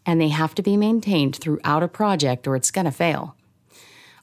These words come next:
Our students will trust us immensely when we're teaching online as we establish credibility and also maintain it. The second idea of entrepreneurship is about clarity. You have this creative approach, this big idea, and you want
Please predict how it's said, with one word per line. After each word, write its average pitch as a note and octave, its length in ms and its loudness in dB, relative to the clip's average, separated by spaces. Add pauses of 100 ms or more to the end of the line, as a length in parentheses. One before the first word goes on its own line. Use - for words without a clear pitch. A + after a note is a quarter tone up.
Our F#3+ 100 4
students D#4 380 2
will G#3+ 80 4
trust - 540 -2
us - 240 0
immensely D#3+ 720 2
when C#3+ 200 2
we're C#3 100 2
teaching C#3+ 360 0
online C3 580 2
as D3+ 200 -2
we D#3 200 2
establish A#3+ 600 -2
credibility E3+ 580 0
and C#3+ 80 2
also D3+ 400 0
maintain C3 680 0
it. - 280 -12 (1300)
The G#3+ 100 2
second C#4+ 420 2
idea D3 680 2
of D#3 220 0
entrepreneurship D#3 1120 0
is D#3 400 2
about F3+ 400 0
clarity. G3 680 -2 (640)
You A3 120 2
have C4 240 2
this C4 260 2
creative G3 560 2
approach, - 500 -2
this D#3 160 0
big F3 260 0
idea, C#3 440 2
and D3 340 0
you D3+ 100 2
want D3 220 2